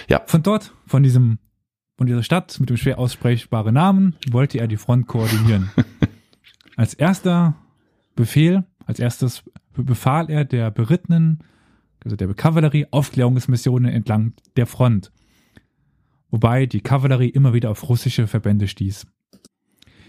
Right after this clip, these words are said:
Speaker 2: Im Rahmen dieser Zusammenstöße fand auch das größte Reitergefecht des Ersten Weltkrieges statt, was eigentlich vollkommen unwichtig war. Die Zeit der Kavallerie war vorbei.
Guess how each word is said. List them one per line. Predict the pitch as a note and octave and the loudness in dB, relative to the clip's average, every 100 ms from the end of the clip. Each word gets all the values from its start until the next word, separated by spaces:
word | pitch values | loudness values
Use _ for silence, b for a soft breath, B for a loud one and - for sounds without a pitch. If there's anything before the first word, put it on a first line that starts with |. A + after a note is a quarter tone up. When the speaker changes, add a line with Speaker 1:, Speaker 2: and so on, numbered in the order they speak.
| b | b
Speaker 2:
Im | B2+ | 0
Rahmen | A#2+ C3 F3+ F#3+ C#3+ | 2 2 2 2 4
dieser | F#3 G3 F3+ | 4 2 2
Zusammenstöße | C3 A#2 C#3+ D#3 D#3 D3+ - C#3 | 2 2 2 2 2 0 2 0
fand | B2+ B2+ B2+ | 0 0 -2
auch | B2 A#2 | -4 -4
das | - G2+ - | -6 -8 -10
größte | - B2 D#3 D3+ C3 A2+ | 0 2 4 2 0 0
Reitergefecht | A2 - A2 A#2+ _ _ B2 - A#2 A2 | 0 0 -2 -4 _ _ -4 0 -2 -2
des | G#2+ | -6
Ersten | - G#2+ - A2+ | -4 -4 -2 -2
Weltkrieges | G#2+ - A2 A2 - | -2 -4 -4 -4 -4
statt, | G2 F2+ - _ _ _ _ B B _ | -6 -6 -12 _ _ _ _ B B _
was | C3 | 0
eigentlich | A#2 A2 | 2 -2
vollkommen | - F#2 - G2 | 0 -2 -2 0
unwichtig | C#3 A2+ G#2+ G#2+ | 2 2 2 0
war. | G#2+ F2+ b b b b b _ _ _ _ _ _ _ _ _ _ - _ _ - | 0 0 b b b b b _ _ _ _ _ _ _ _ _ _ -20 _ _ -4
Die | |
Zeit | G#2+ C3+ C#3 | 0 0 0
der | A2+ | 0
Kavallerie | B2 A#2 A2+ G#2+ G2 | 0 0 0 0 -2
war | F2+ | -6
vorbei. | - F#2 G2 G#2 | -6 -4 0 0